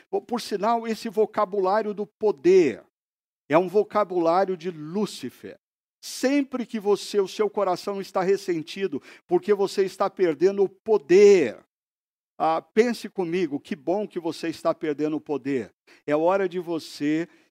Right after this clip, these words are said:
então, substituir o poder pelo amor. As nossas vidas devem se caracterizar e os nossos relacionamentos pelo amor, não pelo exercício do poder. E ainda,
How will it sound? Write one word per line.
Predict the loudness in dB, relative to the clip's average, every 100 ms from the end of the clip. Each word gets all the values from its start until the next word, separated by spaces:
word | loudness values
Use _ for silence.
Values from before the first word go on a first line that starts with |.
| -4
então, | -4 -2 -2 -2
substituir | -4 -8 -8 -10 -10 -10 -4 -2 -2
o |
poder | -2 -6 -2 -4 -4
pelo | -6 -4
amor. | -4 -4 0 2 2 0 -10 _ _ _
As | -6 -2
nossas | -4 0 -2 -2
vidas | -6 -4 -2 0
devem | 0 0 0
se | -4 -8
caracterizar | -4 -2 -2 -2 -4 -2 -2 -2 -2
e | -2
os | -4
nossos | -6 -6 -8 -8
relacionamentos | -4 -4 -4 -6 -6 -4 -6 -6
pelo | -8 -2
amor, | -2 0 2 4 2 -2 -14 -20 -6
não | -2 -2
pelo | -2 -2 0
exercício | 0 -2 -4 -8 -14 -6
do | -4 -4
poder. | -4 -6 0 2 2 0 -6 _ _ _ _ _ _ _ _ _
E | 2
ainda, | 4 2 0 -2